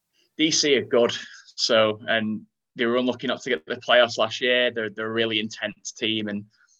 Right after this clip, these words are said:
I think they're the, they're the exact kind of team that can catch an expansion team off guard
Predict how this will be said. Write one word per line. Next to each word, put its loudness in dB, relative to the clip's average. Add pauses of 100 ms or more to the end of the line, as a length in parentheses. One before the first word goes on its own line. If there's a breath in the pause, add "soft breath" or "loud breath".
(140)
I -10
think -2
they're 0
the, -4 (280)
they're -4
the 0
exact -2
kind -4
of -10
team -2
that -14
can -8
catch -8
an -10
expansion -6
team -8
off -12
guard 0